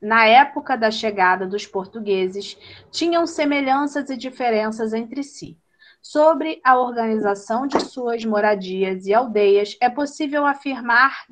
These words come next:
que, letra A, ficavam bem longe dos rios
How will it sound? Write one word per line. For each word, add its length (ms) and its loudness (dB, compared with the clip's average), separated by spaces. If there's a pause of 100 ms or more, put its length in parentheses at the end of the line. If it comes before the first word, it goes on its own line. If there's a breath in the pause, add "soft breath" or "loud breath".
que, 380 0 (500)
letra 540 4
A, 60 -14 (300 loud breath)
ficavam 580 2
bem 220 -2
longe 400 -6
dos 300 -4
rios 560 -10